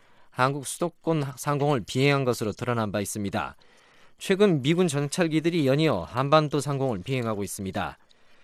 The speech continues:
지난 이 일에는 리벳 조인트, 그리고 지난달 삼십 일과 이십팔 일에는 유투에스와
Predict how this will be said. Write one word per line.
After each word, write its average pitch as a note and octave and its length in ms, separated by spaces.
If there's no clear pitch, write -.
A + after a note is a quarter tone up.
지난 E3 320
이 E3 160
일에는 F3+ 400
리벳 D3 480
조인트, C#3+ 560
그리고 B2 540
지난달 D3+ 480
삼십 E3+ 400
일과 D#3+ 240
이십팔 C3 540
일에는 A#2+ 360
유투에스와 D#3 840